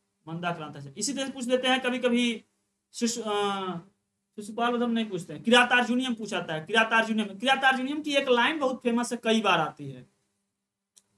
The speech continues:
कई बार आता है, हर exam में किरातार्जुनियम से question आता है।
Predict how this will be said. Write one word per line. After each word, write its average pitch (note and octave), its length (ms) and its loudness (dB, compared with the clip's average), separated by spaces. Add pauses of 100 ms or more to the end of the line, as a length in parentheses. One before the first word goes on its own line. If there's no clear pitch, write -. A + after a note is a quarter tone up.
(140)
कई D4 420 4
बार A#3 220 6
आता F#3 240 2
है, F3+ 80 0
हर A#3+ 140 2
exam A3+ 340 2
में A#3 220 0
किरातार्जुनियम F#3 640 0
से E3+ 100 -10
question E3 340 -10
आता D#3 220 -14
है। C#3+ 200 -10